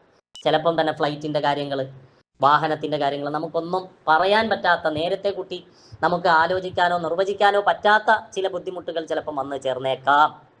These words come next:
അപ്പൊ അതൊന്നും അല്ലാഹു വരുത്താതെ പരിപൂർണമായ സലാമത്ത് നൽകി റാഹത്ത് നൽകി ഒരു യാത്രയാക്കി കബൂൽ ചെയ്ത് അനുഗ്രഹിക്കുമാറാകട്ടെ.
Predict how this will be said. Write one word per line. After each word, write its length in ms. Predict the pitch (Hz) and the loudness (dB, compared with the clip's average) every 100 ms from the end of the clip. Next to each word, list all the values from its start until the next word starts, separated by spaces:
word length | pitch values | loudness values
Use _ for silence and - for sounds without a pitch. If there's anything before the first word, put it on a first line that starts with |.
| _ _ _ _ _ _ _ - | _ _ _ _ _ _ _ 0
അപ്പൊ 160 | 175 | 4
അതൊന്നും 720 | 226 202 220 214 233 277 254 | 4 4 0 -4 -4 -6 -4
അല്ലാഹു 380 | 185 190 190 180 | -4 0 0 0
വരുത്താതെ 720 | 175 160 190 202 185 170 165 - _ _ _ _ | -2 -2 0 4 4 4 -2 -4 _ _ _ _
പരിപൂർണമായ 840 | 143 151 175 190 185 170 165 160 156 - - | -6 -4 -2 2 2 4 2 2 0 -6 -2
സലാമത്ത് 680 | 139 156 185 202 196 190 | 2 4 4 2 -2 -2
നൽകി 380 | 165 156 151 151 - _ - | -2 -4 -6 -8 -18 _ -6
റാഹത്ത് 720 | 127 139 180 180 233 233 202 | 0 4 4 2 -2 -2 -2
നൽകി 180 | 165 156 | -2 -4
ഒരു 120 | 143 | -4
യാത്രയാക്കി 640 | 135 143 143 147 127 135 131 | -2 -2 -2 -4 -4 -6 -12
കബൂൽ 260 | 120 127 120 | -8 -8 -8
ചെയ്ത് 220 | 123 117 | -10 -10
അനുഗ്രഹിക്കുമാറാകട്ടെ. 1000 | 117 113 123 120 120 117 113 107 104 - | -10 -8 -6 -6 -8 -6 -4 -4 -8 -14